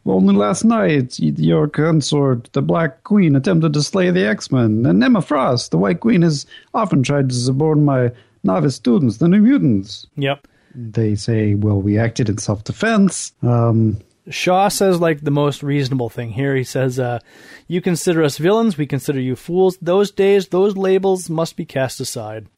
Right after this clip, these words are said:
Speaker 2: Ours and alliances of necessity, for only in unity is there true strength. Alone we can, uh, be eliminated by one, uh, one by one, by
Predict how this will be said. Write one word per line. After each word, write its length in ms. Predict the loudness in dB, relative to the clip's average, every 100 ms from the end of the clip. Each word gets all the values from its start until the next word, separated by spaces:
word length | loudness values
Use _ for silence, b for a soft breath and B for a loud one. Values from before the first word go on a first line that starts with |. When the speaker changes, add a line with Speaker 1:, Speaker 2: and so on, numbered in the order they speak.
| -6
Speaker 2:
Ours 220 | -2 -2
and 80 | 0
alliances 520 | 0 0 -2 -4 -8 -8
of 180 | -6 -6
necessity, 680 | -6 -6 -4 -4 -4 -6 -6 B B B B
for 320 | -2 0 0
only 280 | 0 0 0
in 180 | -2 -4
unity 400 | -2 -2 -2 -2
is 180 | -4 -4
there 140 | -6
true 280 | -8 -6 -6
strength. 640 | -6 -12 -6 -4 -4 -6 -8
Alone 480 | -6 -2 -2 -2 -4
we 120 | -4
can, 220 | -6 -8 -8 -6
uh, 320 | -4 -4 -6
be 240 | -8 -8
eliminated 720 | -6 -4 -2 0 0 0 -2 -6 B B B
by 200 | -2 -2
one, 540 | 0 0 0 0 -2 -4 -4
uh, 80 |
one 160 | -2 0
by 140 | 2
one, 220 | 2 0
by 120 | 0